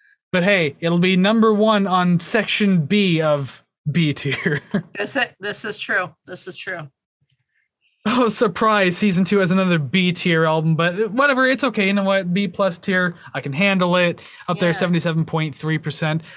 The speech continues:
Speaker 1: A lot better than I thought it was gonna end up. I thought it was gonna be a lower B tier, 'cause as I said, I, I thought you were gonna have it, like, seventy-one or something.
Speaker 2: Yeah, no, I thought that you were going to rate it in the eighties, so that was kinda surprising. But yeah,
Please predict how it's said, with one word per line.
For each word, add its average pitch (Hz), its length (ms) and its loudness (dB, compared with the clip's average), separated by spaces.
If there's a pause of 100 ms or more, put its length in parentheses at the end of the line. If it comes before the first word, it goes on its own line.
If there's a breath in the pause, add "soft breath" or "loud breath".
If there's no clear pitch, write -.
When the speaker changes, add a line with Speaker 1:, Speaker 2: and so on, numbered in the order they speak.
(100)
Speaker 1:
A 156 60 0
lot 285 200 2
better 370 140 0
than 339 100 2
I 269 60 2
thought 254 160 2
it - 20 2
was 240 80 0
gonna 220 160 2
end 185 120 2
up. 170 100 -2
I 180 60 -2
thought 220 100 2
it - 20 2
was 214 100 0
gonna 214 100 2
be 202 40 4
a 190 60 2
lower 190 240 2
B 180 180 0
tier, 170 280 -2
'cause 170 180 -2
as 170 100 0
I 175 40 0
said, 170 200 -2
I, 156 160 -2 (160)
I 160 140 -2
thought 160 260 -4
you 160 120 -6
were 156 120 0
gonna 160 240 -2 (260)
have 170 160 -2
it, 170 60 -4
like, 170 140 -4
seventy-one 185 560 0
or 151 100 0
something. 135 420 -8 (200)
Speaker 2:
Yeah, 269 400 -2
no, 240 120 -2
I 240 120 0
thought 302 340 0
that 254 140 -2
you 233 100 -6
were 226 100 -2
going 220 220 -4
to 202 60 -8
rate 190 180 -2
it 190 200 -6
in 190 360 -6
the 180 380 -10
eighties, 226 520 -4 (220 loud breath)
so - 140 -6
that 214 160 2
was 233 100 -4
kinda 277 220 -2
surprising. 285 680 -4
But 285 280 0
yeah, 226 140 0